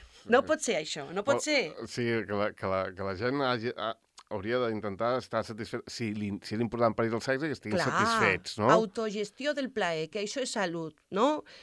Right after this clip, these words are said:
Speaker 1: Que
Speaker 2: Mm.
Speaker 1: viva l'autoamor, que dona alegria, que la gent està més contenta, que no li doni la pressió a la seva parella perquè si no està venut, està venut, que trist. Si a més, no? Jo què sé. Després, comunicar amb l'altra persona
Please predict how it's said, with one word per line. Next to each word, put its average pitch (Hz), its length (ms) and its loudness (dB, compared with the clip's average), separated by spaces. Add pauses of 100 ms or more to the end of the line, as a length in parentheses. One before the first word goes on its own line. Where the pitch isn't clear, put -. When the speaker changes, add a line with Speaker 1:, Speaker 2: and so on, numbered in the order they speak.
(120)
Speaker 1:
Que 226 120 -2
Speaker 2:
Mm. - 20 0
Speaker 1:
viva 277 240 2
l'autoamor, 180 600 -2
que 226 280 0
dona 262 200 0
alegria, 170 420 -4
que 254 100 -4
la 254 100 2
gent 277 120 0
està 233 160 -4
més 175 160 -8
contenta, 156 540 -8 (320)
que 254 160 -2
no 269 120 -2
li 269 140 -2
doni 233 180 0
la 202 140 0
pressió 202 460 -4
a 170 100 -2
la 165 100 -2
seva 202 220 -4
parella 247 380 -2
perquè - 200 -6
si 190 140 -6
no 214 100 -4
està 190 280 -4
venut, 226 400 -4 (400)
està - 200 -8
venut, 190 300 -4
que 175 120 -8
trist. 285 300 -8 (320)
Si 165 240 -8
a 160 100 -2
més, 208 300 -4
no? 220 220 2
Jo 202 100 -4
què 208 100 -6
sé. 151 200 -6 (440)
Després, 262 500 0 (420)
comunicar 226 600 0
amb 190 100 0
l'altra 180 240 -2
persona 302 460 -4